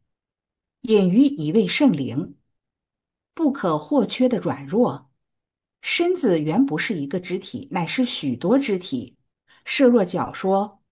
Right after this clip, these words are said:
，‘我不是手，所以不属乎身子’，他不能因此就不属乎身子。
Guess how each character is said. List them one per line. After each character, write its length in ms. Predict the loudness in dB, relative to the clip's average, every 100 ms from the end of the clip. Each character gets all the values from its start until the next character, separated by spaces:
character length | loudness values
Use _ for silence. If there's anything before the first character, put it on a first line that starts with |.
| -4
，‘我 240 | 2 2
不 160 | 2 -2
是 160 | -2 -2
手， 260 | -2 -8 -4
所 200 | 2 2
以 140 | 2
不 160 | 0 0
属 180 | 0
乎 160 | -4 -6
身 300 | 0 4 4
子’， 320 | 2 -6 -8 _ _ _ _ _ _ -12
他 140 | -8
不 160 | 0 4
能 180 | 8
因 160 | 6 4
此 260 | -2 -8 -6
就 140 | -8
不 220 | -2 -2
属 200 | -2 -6
乎 160 | -8 -8
身 240 | -6 -8
子。 340 | -8 -12 -16